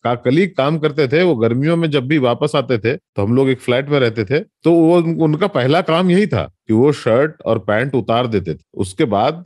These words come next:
कोई बड़ा हाफ पैंट या कुछ बॉक्सर्स नहीं पहनते थे, वो उसी जांघिये में और गंजी में बैठे, बैठ जाते थे एकदम सोफे पे आराम से, और फिर वो वैसे ही रहते थे। उनके लिए बिल्कुल असामान्य नहीं था,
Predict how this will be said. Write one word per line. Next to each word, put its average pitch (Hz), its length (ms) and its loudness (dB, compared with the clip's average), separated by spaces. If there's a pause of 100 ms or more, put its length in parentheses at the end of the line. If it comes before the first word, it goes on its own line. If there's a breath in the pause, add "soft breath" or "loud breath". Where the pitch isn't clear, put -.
(100)
कोई 127 380 2
बड़ा 120 240 0
हाफ 104 340 -2
पैंट 143 260 -2
या 139 100 2
कुछ - 400 -8 (600)
बॉक्सर्स 110 460 -2
नहीं 170 140 2
पहनते 98 400 -2
थे, - 180 -14 (140)
वो 131 200 2
उसी 180 560 -2 (200)
जांघिये 104 460 0
में 131 160 -2
और 165 220 0
गंजी 104 300 -2
में 175 160 -2
बैठे, 202 240 0
बैठ 175 200 0
जाते 147 280 0
थे 170 80 0
एकदम 151 200 -2
सोफे 123 320 -2
पे 110 120 -2
आराम 98 280 -2
से, 101 180 -6 (200)
और 120 100 0
फिर 190 200 0
वो 190 200 4
वैसे 175 340 2
ही 220 120 -2
रहते 123 320 -2
थे। - 40 -12 (120)
उनके 117 280 -2
लिए 202 180 4
बिल्कुल 123 440 0
असामान्य 127 520 0
नहीं 117 200 0
था, 214 260 0